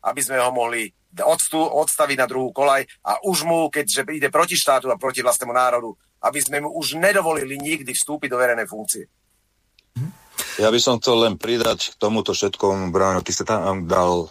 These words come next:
Speaker 2: jednu otázku, kto. Keď si tak zoberieme, keď sa takzvané druhá Matovičová vláda vytvorila,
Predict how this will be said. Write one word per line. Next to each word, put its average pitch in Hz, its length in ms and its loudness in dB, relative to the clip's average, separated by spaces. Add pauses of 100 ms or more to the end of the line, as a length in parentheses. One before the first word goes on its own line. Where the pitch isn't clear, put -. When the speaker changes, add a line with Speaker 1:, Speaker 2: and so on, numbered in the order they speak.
(140)
Speaker 2:
jednu 90 360 -4
otázku, 87 440 -2
kto. 82 400 -2 (960)
Keď - 160 2
si - 80 -4
tak 113 160 2
zoberieme, 104 800 2
keď 92 160 -2
sa 90 180 2 (380)
takzvané 98 400 0
druhá 95 240 2
Matovičová 92 480 2
vláda 87 320 2
vytvorila, 87 640 0